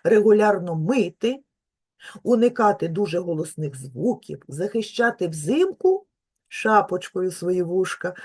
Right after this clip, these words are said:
заборонено вставляти у вухо сторонні предмети і вживати корисні для слуху продукти. Це яйця і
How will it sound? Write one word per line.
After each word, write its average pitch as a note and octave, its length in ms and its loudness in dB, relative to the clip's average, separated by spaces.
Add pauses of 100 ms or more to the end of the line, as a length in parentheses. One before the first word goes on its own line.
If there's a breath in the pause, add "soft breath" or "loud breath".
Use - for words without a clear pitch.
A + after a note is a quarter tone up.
(320 loud breath)
заборонено A3+ 840 6
вставляти A3+ 680 2
у G#3 100 4
вухо G#3+ 400 0
сторонні G3 560 -2
предмети F#3 920 -4 (160)
і F#4 140 4
вживати G3+ 680 2
корисні G3 680 -2
для D3+ 220 -4
слуху G3+ 480 -4
продукти. E3+ 840 -4
Це D#3 360 -2 (880)
яйця C4 640 -2 (180)
і A3 240 -6